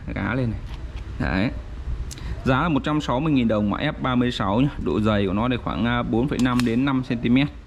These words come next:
Đó. Mã F ba mươi sáu, một trăm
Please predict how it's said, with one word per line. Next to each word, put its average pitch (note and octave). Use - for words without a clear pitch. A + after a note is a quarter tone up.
Đó. F2+
Mã B2
F E3
ba D#3+
mươi D3+
sáu, C3+
một C#3
trăm C3+